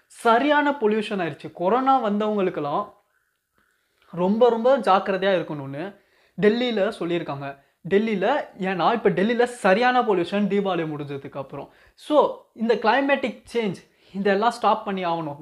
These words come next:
குளோபல் வார்மிங்கை ஸ்டாப் பண்ணி ஆகணும் அப்படிங்கிறது, அந்த மீட்டிங் போட்டா மட்டும் பத்தாது, அங்க தலைவர்கள் கூட்டினா மட்டும் பத்தாது. பத்தாயிரம் கோடி என்ன, ஆ, இருபதாயிரம் கோடி, ரெண்டு லட்சம் கோடி ரூபாய் கொடுத்தாலும் பத்தாது, நம்ம வேலை செய்யல அப்படின்னா.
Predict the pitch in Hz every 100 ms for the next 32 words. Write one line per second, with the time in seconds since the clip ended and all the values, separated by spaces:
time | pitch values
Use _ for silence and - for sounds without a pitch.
0 | 147 190 226 220 220 190 196 196 196 196
1 | 175 175 - 165 156 147 147 147 139 _
2 | _ - 156 185 185 151 143 190 196 -
3 | _ _ _ _ - 185 196 180 262 311
4 | 294 262 220 202 190 185 220 196 175 175
5 | 160 190 185 _ - 165 165 180 208 214
6 | 185 165 175 180 170 170 180 175 170 156
7 | 165 156 156 208 202 185 185 180 156 143
8 | - _ _ _ _ - 160 156 151 151
9 | 180 220 226 214 196 190 180 147 160 160
10 | 196 247 240 226 208 196 196 208 208 180
11 | 175 151 156 180 _ _ _ _ _ 151
12 | - 175 151 160 - 165 151 175 190 196
13 | 160 160 165 160 147 139 143 135 139 139